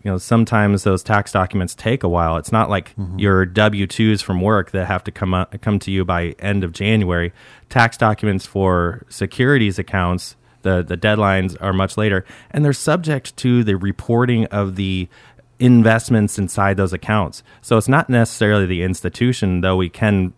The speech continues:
Speaker 1: toss our frustration their way. It's like, "Oh, they didn't get me my ten ninety-nine." It's really the investments inside your account that are reporting to the institution,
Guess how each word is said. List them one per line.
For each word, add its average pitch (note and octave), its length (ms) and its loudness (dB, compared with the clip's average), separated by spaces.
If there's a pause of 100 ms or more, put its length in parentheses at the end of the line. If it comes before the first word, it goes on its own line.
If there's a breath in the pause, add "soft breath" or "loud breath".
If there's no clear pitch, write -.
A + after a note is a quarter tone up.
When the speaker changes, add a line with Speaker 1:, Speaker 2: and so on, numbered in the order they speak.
(100)
Speaker 1:
toss G2+ 280 2
our F2+ 100 2
frustration G2 640 -2
their F2 200 0
way. G#2 280 0 (260 loud breath)
It's - 100 -14
like, G2 160 2
"Oh, A2+ 320 2 (320 loud breath)
they C#3+ 200 6
didn't A2+ 280 6
get A2 160 2
me G#2+ 100 4
my G#2 300 4
ten A2 220 0
ninety-nine." A2 300 0
It's G#2 220 -4
really A#2+ 260 4
the G2+ 160 0
investments G2+ 680 0
inside A2+ 580 0
your F#2 140 0
account F2 480 -2
that F#2 260 0
are F2+ 100 0
reporting A#2+ 520 2
to A2 100 -4
the F#2+ 140 -2
institution, G2 800 -2